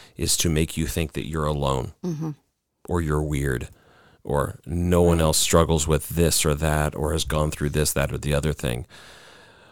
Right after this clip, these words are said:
Speaker 1: Um, and, uh, <clears throat> there's the reason why, uh, God said, "It is not good for man to be alone."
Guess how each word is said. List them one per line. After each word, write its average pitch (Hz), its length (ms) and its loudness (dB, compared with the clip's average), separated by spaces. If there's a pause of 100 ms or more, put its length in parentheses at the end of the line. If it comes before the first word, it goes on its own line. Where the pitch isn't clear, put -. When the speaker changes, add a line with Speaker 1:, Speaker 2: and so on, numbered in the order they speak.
(160)
Speaker 1:
Um, 80 420 2 (380)
and, 87 420 2
uh, 76 240 2 (200)
<clears throat> - 220 -18
there's 104 520 6
the 98 100 4
reason 104 320 6
why, 85 320 2 (420)
uh, - 80 -2
God 92 300 6
said, 76 380 2
"It 82 120 -6
is 82 140 0
not 78 240 -2
good 82 180 0
for - 140 -4
man 73 280 -2
to - 100 -6
be 71 120 -2
alone." 71 480 -2